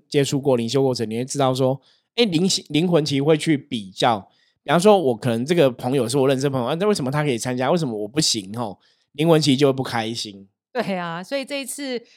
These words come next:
Speaker 2: 呃，因为这次真是平常日，有些人真的请假不方便，所以他们就是有残念的，会点点点，“我好想去。”所以这次才特别又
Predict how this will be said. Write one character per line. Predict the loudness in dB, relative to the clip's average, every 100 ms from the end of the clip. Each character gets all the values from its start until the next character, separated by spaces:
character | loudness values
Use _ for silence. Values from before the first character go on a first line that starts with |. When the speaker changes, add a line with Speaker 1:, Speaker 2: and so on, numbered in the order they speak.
| _ _
Speaker 2:
呃， | -10 -6 -6
因 | -8 -8
为 | -8 -12 -12
这 | -8
次 | -4
真 | -6
是 | -4
平 | -6
常 | -4 -4
日， | -4
有 | -4
些 | -4
人 | -6
真 | -6
的 |
请 | -8 -12 -12
假 | -10 -10
不 | -10 -8
方 | -8 -8
便， | -10 -10
所 | -8
以 | -10 -10 -16 _ _ _ -12
他 |
们 | -10
就 | -12
是 | -10
有 | -10
残 | -12 -16 -18 -16
念 | -16
的， | -12
会 | -12 -14 _
点 | -16 -12
点 | -12
点 | -10 -6
，“我 | -4
好 | -4
想 | -6 -10
去。” | -14 -12 -10
所 | -8
以 | -8
这 | -8 -10
次 | -10
才 | -14 -12
特 | -14
别 | -14 -12
又 | -8 -10